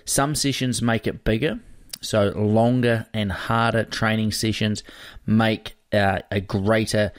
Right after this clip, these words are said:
post-exercise oxygen consumption. The point that I was trying to hammer home, I guess, is it's not all about epoch,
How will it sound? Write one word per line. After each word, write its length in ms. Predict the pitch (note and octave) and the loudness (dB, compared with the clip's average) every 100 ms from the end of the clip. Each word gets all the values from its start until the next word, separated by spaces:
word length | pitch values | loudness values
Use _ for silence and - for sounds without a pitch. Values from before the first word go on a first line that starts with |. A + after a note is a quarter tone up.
| - | -4
post-exercise 840 | - B2 - - A2+ G#2+ A2+ G2+ - | 0 0 -2 -6 -4 0 2 0 0
oxygen 420 | G#2+ - G#2 G#2+ | -4 -2 -2 -2
consumption. 800 | G#2 G#2+ G2+ - A2 - - F#2+ - - - - - - | 0 -2 -2 0 -2 -2 -6 -6 -10 -20 -18 -16 -8 -6
The 80 | |
point 340 | G#2 - D#3 G2+ | -2 0 0 0
that 100 | B2+ | 2
I 60 | |
was 100 | A2+ | 2
trying 280 | - - B2 | 0 -2 0
to 60 | A2+ | 0
hammer 340 | G2+ A#2 G#2+ | 0 -2 -2
home, 360 | F#2+ C3+ C#3 B2+ | -2 -2 0 0
I 120 | G#2 | -2
guess, 360 | - G#2+ G2+ - - - - - | -2 -2 -2 -6 -20 -20 -20 -4
is 480 | A2+ A2 G#2+ G#2+ G#2 - _ - _ - | 2 4 4 2 -2 -10 _ -20 _ -4
it's 220 | A#2 - | -2 0
not 400 | A2+ A#2 B2 - - | 2 2 2 -2 -2
all 220 | A#2 A2+ | 0 2
about 340 | G2+ G#2 G#2 - | 2 2 0 -2
epoch, 580 | G2+ G2+ - D#2+ - - | -4 -4 -4 -6 -8 -14